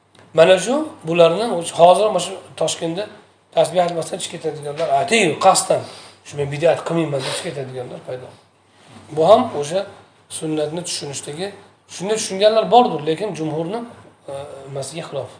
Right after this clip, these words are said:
mazhabiga xilof bo'ladi. A, shuning uchun bu ham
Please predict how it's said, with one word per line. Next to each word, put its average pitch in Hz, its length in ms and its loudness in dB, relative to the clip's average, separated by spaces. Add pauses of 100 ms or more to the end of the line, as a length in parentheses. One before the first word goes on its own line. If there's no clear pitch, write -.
(540)
mazhabiga 131 500 -8
xilof 127 340 -14
bo'ladi. - 260 -18 (400)
A, 151 100 -6 (260)
shuning 175 280 -4
uchun 185 260 -6
bu 220 160 -2
ham 240 160 2